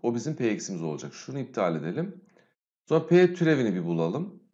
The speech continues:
P türevi nedir? İki A X artı B. P ikinci kez türevi de bulalım. Hepsi lazım bize çünkü. Oradan da ne geliyor? Sadece iki A geliyor. Şimdi şunları taraf tarafa çıkartırsak.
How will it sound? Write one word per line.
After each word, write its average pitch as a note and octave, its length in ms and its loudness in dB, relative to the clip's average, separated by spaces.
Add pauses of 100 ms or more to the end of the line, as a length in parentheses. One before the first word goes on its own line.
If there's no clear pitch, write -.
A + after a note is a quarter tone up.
(1120)
P B2 220 -2
türevi G#2 340 0
nedir? A#2+ 580 -4 (800)
İki - 480 -4
A G2 280 8
X - 600 -8 (160)
artı G#2+ 480 4
B. D#2 280 0 (1300)
P D#3+ 160 6
ikinci E3 280 2
kez D3+ 180 0
türevi A#2+ 240 2
de F2+ 160 0
bulalım. E2 600 -4 (120)
Hepsi A#2 300 -6
lazım F2+ 380 4
bize D#2 200 -6
çünkü. D#3 640 -10 (600)
Oradan C3 340 2
da B2 60 2
ne B2 140 0
geliyor? A2 380 -2
Sadece A2+ 520 0
iki A2 220 0
A E2+ 120 4
geliyor. - 420 -10 (1000)
Şimdi D3+ 200 0
şunları E3+ 500 2
taraf D#3+ 300 6
tarafa B2+ 280 2
çıkartırsak. - 880 -6